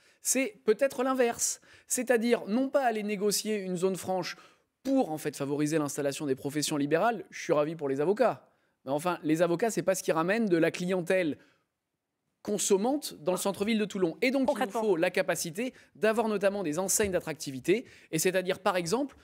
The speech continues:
Speaker 1: c'était nous le projet qu'on avait au Hall, trop tard, c'est fini, maintenant ce sont les Halles Bitloki, mais il va falloir avoir une enseigne, par exemple, euh, je pense qu'il y a une, une enseigne, pardon, monsieur Rebec,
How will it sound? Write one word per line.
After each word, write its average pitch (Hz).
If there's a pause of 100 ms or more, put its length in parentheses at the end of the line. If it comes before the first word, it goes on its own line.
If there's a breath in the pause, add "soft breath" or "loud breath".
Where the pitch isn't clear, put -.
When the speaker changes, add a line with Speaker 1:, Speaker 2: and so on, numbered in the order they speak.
(120)
Speaker 1:
c'était 170
nous 185
le 175
projet 190
qu'on 180
avait 160
au 170
Hall, 170 (100)
trop 196
tard, 175
c'est 151
fini, 170 (240 soft breath)
maintenant 170
ce 151
sont 143
les 143
Halles 151
Bitloki, 139
mais 196
il 165
va 165
falloir 208 (220 soft breath)
avoir 175
une 220
enseigne, 190
par 147
exemple, 156 (340 loud breath)
euh, 135
je 135
pense 165
qu'il 143
y 139
a -
une, 135
une 151
enseigne, 151 (160)
pardon, 151
monsieur 139
Rebec, 156